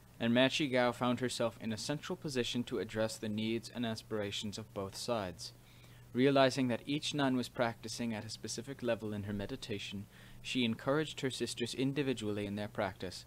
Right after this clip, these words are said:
speaking from the unique perspective of someone who had passed through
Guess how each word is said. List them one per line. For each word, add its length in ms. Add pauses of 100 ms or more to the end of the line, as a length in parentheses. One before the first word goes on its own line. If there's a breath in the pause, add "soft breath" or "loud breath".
(340 loud breath)
speaking 460
from 160
the 80
unique 400
perspective 560
of 160
someone 300
who 120
had 140
passed 360
through 220